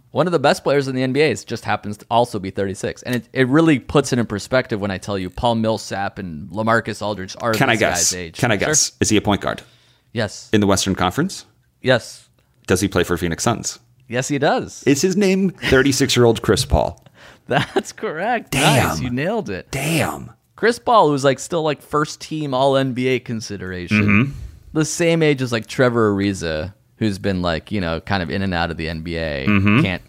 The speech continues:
Speaker 1: quite get his footing going.
Speaker 2: My question
Speaker 1: Um,
Speaker 2: to you, which
Speaker 1: yeah.
Speaker 2: position do you think is hardest to age gracefully?
Speaker 1: Uh, probably. S-, ooh, that's a good question.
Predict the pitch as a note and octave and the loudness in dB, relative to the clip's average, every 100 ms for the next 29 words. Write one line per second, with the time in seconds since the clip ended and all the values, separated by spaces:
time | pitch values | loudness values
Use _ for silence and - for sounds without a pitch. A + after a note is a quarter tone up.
0 | - G#2 F2+ E2+ G#2 G2+ - A2 - G#2+ | -6 0 0 0 0 0 -2 -6 -4 -2
1 | D#2+ E2 D#2+ C#2 C#2 D2 - - B3 G3+ | -2 -2 -6 -8 -10 -12 -12 -2 2 2
2 | - D#3 B2 A#2+ F#2 B1+ - _ - - | 2 2 2 4 4 2 -8 _ -20 -20
3 | - - G#2+ F#3+ - - D3+ G#2 B2 G#2+ | -20 -6 2 2 2 2 2 4 2 2
4 | F#2+ F#2+ F#2 G2 F#2 - - F2+ - F2+ | 0 0 -2 -2 -4 -6 -6 -6 0 0
5 | F2 - G2 - E2 D2+ - E2+ C2+ - | 0 -2 -4 -2 -2 -4 -6 -4 -4 -6
6 | - - - _ _ _ _ _ _ _ | -8 -12 -14 _ _ _ _ _ _ _
7 | _ _ _ _ _ _ F2+ A#2 A2+ G#2+ | _ _ _ _ _ _ 2 4 6 6
8 | G#2 - - G#3+ F4+ F4 - G2+ - - | 4 2 2 2 2 0 0 -2 -8 -14
9 | - - - - _ - G#2+ D2 - - | -16 -16 -16 -20 _ -8 -6 -6 -8 -10
10 | - - D2+ - - - | -14 -10 -10 -10 -12 -16